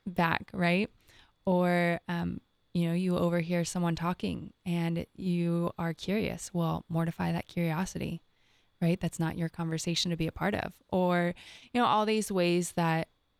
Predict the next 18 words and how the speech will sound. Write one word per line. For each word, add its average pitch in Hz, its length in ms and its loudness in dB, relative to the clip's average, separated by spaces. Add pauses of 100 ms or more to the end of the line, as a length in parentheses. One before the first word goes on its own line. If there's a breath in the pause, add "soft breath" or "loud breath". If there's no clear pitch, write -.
(120)
are 180 120 2
presented 185 540 0
in 180 100 2
our 175 140 2
daily 170 320 0
lives 160 260 -2
that - 120 -4
we 180 100 2
wouldn't 175 260 0
necessarily 190 720 -2 (120)
think 247 340 0 (140)
of 254 360 0
maybe 247 220 0
crucifying 254 640 -2
our 247 120 0
flesh, - 460 -2 (540 loud breath)
um, 185 720 2 (180)
that 185 240 2